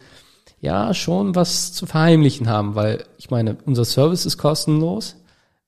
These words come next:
äh, auch für, sowohl für den Nutzer als für den Vendoren. Wir bieten Marketing-Tools an, so Widgets wie auch andere Bewertungsplattformen, ich will hier jetzt keine Namen nennen,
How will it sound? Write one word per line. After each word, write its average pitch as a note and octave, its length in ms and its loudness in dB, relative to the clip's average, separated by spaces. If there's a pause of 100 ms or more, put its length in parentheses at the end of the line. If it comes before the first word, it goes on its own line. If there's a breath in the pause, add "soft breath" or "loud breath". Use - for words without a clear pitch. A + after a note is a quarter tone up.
äh, B2 340 2 (1400)
auch B2 160 -2
für, - 320 0
sowohl C#3+ 320 4
für D#3+ 140 0
den C#3 120 6
Nutzer - 300 0
als C3+ 100 -6
für C#3 120 -4
den B2 180 2
Vendoren. B2+ 600 0 (360 loud breath)
Wir B2 160 0
bieten A#2+ 280 0
Marketing-Tools D3 840 0
an, F#3+ 280 -2 (460 soft breath)
so A#2 460 0
Widgets D#3 480 2
wie A#2+ 500 0
auch A#2 320 -2 (540)
andere C#3 340 2
Bewertungsplattformen, C#3+ 1120 0
ich - 160 -6
will A#2+ 100 0
hier A#2+ 140 2
jetzt A#2 200 -2
keine A#2+ 240 2
Namen C3+ 340 2
nennen, D#3 220 4